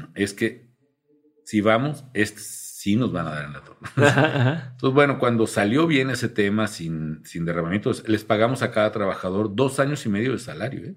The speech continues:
Speaker 2: Ok.
Speaker 1: De indemnización. Salió bien, eso fue un día muy padre, dije, "Qué padre, estuvo padre, valió la pena", ¿no?
Speaker 2: Buenísimo.
Speaker 1: Otros días muy duros,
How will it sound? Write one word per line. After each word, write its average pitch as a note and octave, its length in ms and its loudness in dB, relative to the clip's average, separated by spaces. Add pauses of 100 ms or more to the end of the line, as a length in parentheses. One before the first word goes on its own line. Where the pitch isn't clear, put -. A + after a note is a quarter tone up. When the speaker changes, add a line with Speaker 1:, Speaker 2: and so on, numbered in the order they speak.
(100)
Speaker 2:
Ok. - 180 -12
Speaker 1:
De A#2 220 0
indemnización. F2+ 640 -4 (640)
Salió A#2 320 4
bien, B2 640 0
eso F#2+ 180 -4
fue G#2 140 2
un F#2+ 80 4
día F2+ 160 2
muy E2 220 -2
padre, E2 180 -4
dije, E2+ 160 -12
"Qué - 120 -6
padre, F2 380 -2 (240)
estuvo G2 380 -2
padre, G2 180 2
valió G2+ 220 4
la A#2+ 140 0
pena", D#2+ 220 -6
¿no? F#2 120 -12
Speaker 2:
Buenísimo. A2 580 0
Speaker 1:
Otros E3 160 6
días D3+ 160 8
muy C#3+ 160 4
duros, - 480 0